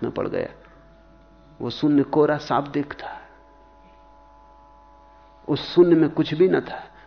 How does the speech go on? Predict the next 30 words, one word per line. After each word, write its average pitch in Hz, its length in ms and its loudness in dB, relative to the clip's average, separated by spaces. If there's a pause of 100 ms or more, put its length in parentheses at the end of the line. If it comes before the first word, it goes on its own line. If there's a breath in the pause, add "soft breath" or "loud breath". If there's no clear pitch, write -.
(120)
कोई 156 200 6
गहराई 139 420 2
न 131 140 -2
थी, - 280 -14 (640 soft breath)
वो 123 60 -6
सिर्फ 147 240 -6
बकवास 117 640 -4
था, - 120 -16 (720 loud breath)
वो 123 60 -4
तर्क 156 360 -4
जाल 123 340 -4
था। - 240 -14 (560 soft breath)
बड़े 151 280 4
तर्क 120 360 -4
जाल 98 260 -4
पैदा 101 300 -4
हुए 107 200 -2
बुद्ध 101 280 -4
के 107 120 -6
पीछे। 104 320 -10 (2500)
इसलिए 120 340 0
मैं 110 400 0 (1080)
दोनों 107 400 -2
का 113 140 -8
प्रयोग 110 480 -4
एक 92 140 -6
साथ 104 220 -8
कर - 260 -10
रहा - 160 -10
हूं। - 100 -14